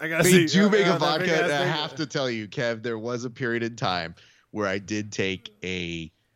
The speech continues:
Speaker 2: bartending class just for shits and giggles. And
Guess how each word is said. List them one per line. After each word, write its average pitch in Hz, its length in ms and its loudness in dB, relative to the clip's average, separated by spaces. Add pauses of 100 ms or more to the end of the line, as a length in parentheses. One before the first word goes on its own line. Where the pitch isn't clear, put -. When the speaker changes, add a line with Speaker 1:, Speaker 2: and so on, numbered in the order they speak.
(220)
Speaker 2:
bartending 98 560 -2
class 90 500 -4
just 117 440 -4
for 135 100 -2
shits 107 400 -4
and 120 160 -4
giggles. 95 520 -6 (720)
And 107 380 -2